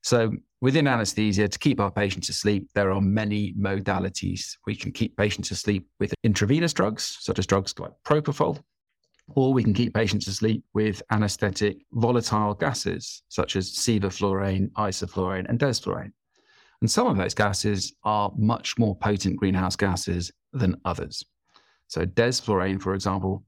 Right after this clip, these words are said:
is about two thousand five hundred and forty times more warming than carbon dioxide, whereas sevoflurane is in the sort of hundred times more warming than carbon dioxide. So it's much, much, has much less of a carbon impact.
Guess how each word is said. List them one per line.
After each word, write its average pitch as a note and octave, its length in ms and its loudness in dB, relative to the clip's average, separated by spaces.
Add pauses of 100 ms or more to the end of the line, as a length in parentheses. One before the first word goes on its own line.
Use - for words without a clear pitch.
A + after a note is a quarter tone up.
is - 80 -2
about A2+ 320 -2
two D3 200 2
thousand A#2+ 520 0
five B2+ 260 -2
hundred A2 320 0
and G2+ 140 2
forty A2 280 -2
times F#2+ 460 0 (240)
more C3+ 220 4
warming F#2 500 0 (300)
than G2 100 4
carbon F2+ 340 0
dioxide, E2+ 580 -4 (960)
whereas G2+ 200 2
sevoflurane F#2+ 840 2
is G2 140 0
in F#2 320 2
the - 80 -2
sort F#2+ 120 0
of F2+ 60 0
hundred F#2 340 2
times F2+ 480 -4
more F#2 160 -2
warming F#2 380 -2 (320)
than F2+ 140 0
carbon E2+ 240 -2
dioxide. D#2+ 400 -4
So - 80 -4
it's - 80 -8
much, A2 280 2 (120)
much, - 420 0
has - 100 0
much A2+ 320 2
less G2 480 0
of G2 120 0
a F#2+ 60 2
carbon - 340 -2
impact. - 420 -6